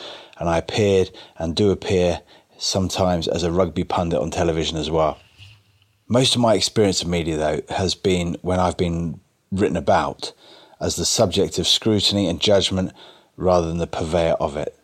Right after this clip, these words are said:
I tried hard not to buy into this world too much. I didn't read papers, reports or articles if I could help it, but somehow it always seemed to find its way back to me anyway.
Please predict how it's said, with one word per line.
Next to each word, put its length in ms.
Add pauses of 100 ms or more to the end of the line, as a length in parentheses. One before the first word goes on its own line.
(300)
I 120
tried 280
hard 640
not 240
to 80
buy 220
into 200
this 240
world 240
too 160
much. 400 (380)
I 60
didn't 220
read 200
papers, 760
reports 520
or 80
articles 640
if 160
I 60
could 140
help 320
it, 160
but 100
somehow 640 (760)
it 120
always 360
seemed 280
to 80
find 340
its 140
way 80
back 320
to 140
me 100
anyway. 500